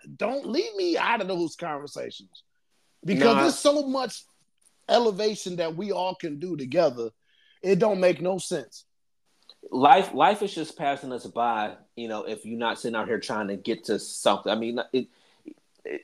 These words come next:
Speaker 2: there's a niche out here for everybody. There's, there's a hustle out here for everybody. There's something that, that everybody's good at something, and you could turn it into a money-making thing for you. Um, so just, just apply the skills you have,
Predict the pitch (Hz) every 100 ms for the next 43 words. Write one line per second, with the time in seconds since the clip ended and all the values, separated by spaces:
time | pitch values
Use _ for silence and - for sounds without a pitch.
0 | _ - 160 170 160 123 160 175 185 156
1 | 165 - 139 117 110 101 90 87 101 120
2 | 131 120 127 - - 156 156 139 139 143
3 | 123 120 120 120 120 117 110 143 143 123
4 | 110 - _ _ - 117 - 160 175 180
5 | 165 147 113 120 135 117 - - 110 98
6 | 90 - _ _ 110 127 131 107 - 143
7 | 139 135 127 135 117 113 120 117 117 113
8 | - 107 120 110 104 - 101 90 87 90
9 | - 95 92 87 85 87 135 101 98 135
10 | 127 - _ _ 139 139 - 156 165 160
11 | - 170 156 160 175 98